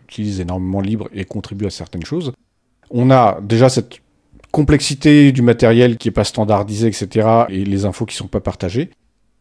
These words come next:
Et après ça, de toute façon, on a des services Google qui, même s'ils s'appuient sur du logiciel libre, vont faire que ça va être très compliqué de ne pas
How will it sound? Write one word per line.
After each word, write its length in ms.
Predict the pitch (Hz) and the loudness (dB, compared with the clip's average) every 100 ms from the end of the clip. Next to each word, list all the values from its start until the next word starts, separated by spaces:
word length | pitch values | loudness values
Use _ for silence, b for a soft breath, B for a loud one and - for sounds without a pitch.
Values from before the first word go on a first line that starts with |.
| _ | _
Et 160 | 113 113 | 0 0
après 220 | 107 110 | 0 0
ça, 180 | - 165 | 2 4
de 120 | 135 | 4
toute 180 | 127 117 | 0 0
façon, 260 | 113 - | 0 0
on 140 | 156 131 | 0 2
a 140 | 113 110 | 2 0
des 200 | 117 147 | 0 2
services 600 | 143 131 113 123 - - | 2 0 0 -4 -8 -10
Google 600 | 113 104 107 127 180 160 - b b b b | -8 -6 2 2 2 -6 -12 b b b b
qui, 220 | - 123 | -6 0
même 200 | 127 147 | 2 2
s'ils 140 | 151 | -2
s'appuient 240 | 131 - 123 | -6 -6 -6
sur 140 | 117 | -6
du 80 | 104 | -4
logiciel 400 | 101 95 - 107 | -4 -6 -4 -4
libre, 300 | 165 135 110 98 92 | -4 -2 -4 -4 -8
vont 200 | 110 120 | -6 0
faire 160 | 175 | 2
que 100 | - | 2
ça 120 | 143 120 | 2 0
va 60 | |
être 60 | 120 | 0
très 220 | - 190 | 2 2
compliqué 540 | 185 143 131 127 170 | 2 0 -2 -2 -2
de 200 | 160 135 | 0 2
ne 120 | 135 131 | 2 2
pas 340 | 139 147 165 | 4 4 4